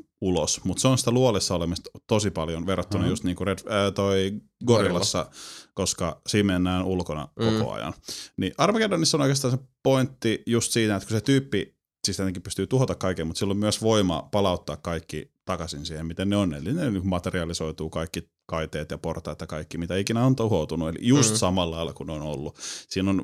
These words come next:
Speaker 1: vois kai sanoa, että pikkasen ehkä putslee sen kanssa. Tosi,
Speaker 2: Mm.
Speaker 1: tosi vähän. Öö, se kaikki aseet on tosi paljon sitä, että,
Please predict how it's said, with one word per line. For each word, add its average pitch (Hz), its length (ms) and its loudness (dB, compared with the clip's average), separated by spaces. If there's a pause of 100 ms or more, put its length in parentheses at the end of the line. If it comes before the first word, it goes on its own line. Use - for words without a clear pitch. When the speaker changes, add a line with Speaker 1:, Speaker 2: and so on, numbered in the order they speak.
Speaker 1:
vois 104 220 2
kai 98 180 0
sanoa, 90 260 0
että - 120 -6 (140)
pikkasen 90 600 -4
ehkä 78 240 -6
putslee 71 600 -8 (200)
sen - 220 -10 (120)
kanssa. - 420 -6 (420)
Tosi, 113 240 2
Speaker 2:
Mm. 110 60 -2
Speaker 1:
tosi 82 260 -6
vähän. 80 280 -6 (380)
Öö, 95 420 4 (100)
se 117 400 4
kaikki 143 300 0
aseet 143 500 2 (1200)
on 107 260 0
tosi 113 260 0
paljon 101 300 2
sitä, 95 320 0
että, 90 280 -4